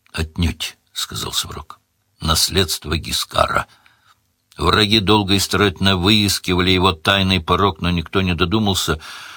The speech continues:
что протектор был заядлым книжником, что старательно и скрывал,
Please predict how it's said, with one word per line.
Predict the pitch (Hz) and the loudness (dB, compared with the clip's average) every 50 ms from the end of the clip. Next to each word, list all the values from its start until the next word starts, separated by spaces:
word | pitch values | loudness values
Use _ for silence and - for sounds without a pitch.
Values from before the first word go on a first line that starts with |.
| - | -12
что | - - - - - 104 98 | -8 -6 -6 -2 0 0 0
протектор | 78 - - - 92 82 - - 104 101 - - - 92 80 | 2 2 2 2 2 0 2 0 0 0 0 0 0 0 0
был | 73 - 95 92 85 | 0 0 0 0 0
заядлым | 76 - 92 90 95 98 92 85 87 92 87 | 2 2 2 2 2 2 2 0 0 0 -2
книжником, | 80 - - 98 98 85 - - 76 - - 82 82 - | -2 -4 -2 -2 -2 -2 -2 -6 -8 -6 -6 -8 -6 -4
что | - - - - | -6 -4 -4 -4
старательно | 78 - - 78 76 92 92 78 - 90 90 90 | -4 -4 -2 -2 -2 -2 -2 -2 -2 -2 0 0
и | 90 - - | -2 -2 -4
скрывал, | 87 - - - - 76 78 76 71 - - - - 98 - | -4 -4 -4 -4 -4 -4 -4 -4 -4 -4 -6 -6 -6 -8 -10